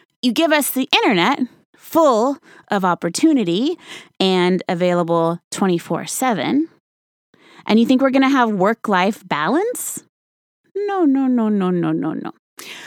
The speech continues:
What we have, dear listeners, is complete work-life integration. For myself and for most of my peers, work is life.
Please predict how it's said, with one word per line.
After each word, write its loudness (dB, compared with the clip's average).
What 0
we 2
have, 0
dear 0
listeners, 0
is -4
complete -2
work-life -4
integration. -2
For -10
myself -2
and 2
for 0
most 2
of -2
my -2
peers, 0
work -2
is -2
life. -4